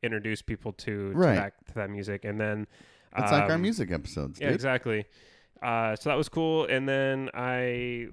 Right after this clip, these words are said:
Speaker 1: uh, and then when, during, they allowed you to go to the fitness room.
Speaker 2: Mm-hmm.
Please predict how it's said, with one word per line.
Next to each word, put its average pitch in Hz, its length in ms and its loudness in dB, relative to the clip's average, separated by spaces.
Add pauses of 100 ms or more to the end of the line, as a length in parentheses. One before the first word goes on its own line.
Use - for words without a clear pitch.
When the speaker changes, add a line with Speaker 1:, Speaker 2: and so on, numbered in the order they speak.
(120)
Speaker 1:
uh, 110 380 -8 (100)
and 120 100 -6
then 120 140 -2
when, 117 100 -8
during, 113 540 -2 (120)
they 120 260 0
allowed 123 220 2
you 123 60 -4
to 117 80 -2
go 120 80 2
to 113 60 2
the 107 80 -6
fitness - 400 -6
room. 180 240 -4 (200)
Speaker 2:
Mm-hmm. 117 380 0